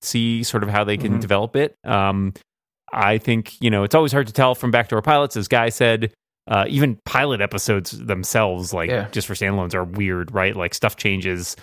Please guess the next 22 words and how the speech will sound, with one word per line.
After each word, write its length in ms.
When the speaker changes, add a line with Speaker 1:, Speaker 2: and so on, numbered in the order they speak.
Speaker 1:
uh, 240
stuff 220
Speaker 2:
Yeah. 40
Speaker 1:
gets 160
revamped. 540
Speaker 2:
Yeah. 160
Speaker 1:
So, 480
uh, 20
I 320
would 120
not 160
be 80
surprised 420
to 80
see 140
some 200
of 120
that 200
change 560
if 140
they, 320
um, 380